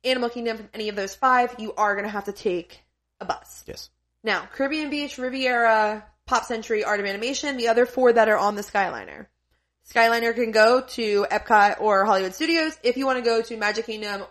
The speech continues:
Speaker 1: or Animal Kingdom, you are gonna have to take a bus.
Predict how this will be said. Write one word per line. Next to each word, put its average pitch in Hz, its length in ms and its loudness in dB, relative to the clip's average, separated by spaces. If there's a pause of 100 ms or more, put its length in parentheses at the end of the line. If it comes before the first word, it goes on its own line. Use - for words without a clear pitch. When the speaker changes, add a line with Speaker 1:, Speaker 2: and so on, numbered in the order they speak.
Speaker 1:
or 220 360 2 (100)
Animal 208 240 -6
Kingdom, 196 360 -10
you 190 120 -6
are 185 80 0
gonna 185 180 -4
have 180 140 -8
to - 60 -20
take 180 120 -8
a 180 60 -6
bus. - 360 -12